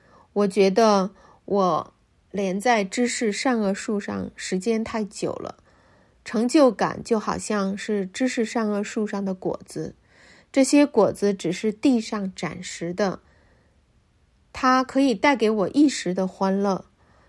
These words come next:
但是只有与神的同在是连于生命树的，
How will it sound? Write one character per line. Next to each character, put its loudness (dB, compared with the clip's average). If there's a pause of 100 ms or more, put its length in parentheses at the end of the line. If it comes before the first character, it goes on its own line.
(380)
但 -2
是 -2 (440)
只 2
有 4
与 0
神 -2
的 4
同 -6
在 -6 (320)
是 0
连 0
于 -2
生 -4
命 0
树 -4
的， -10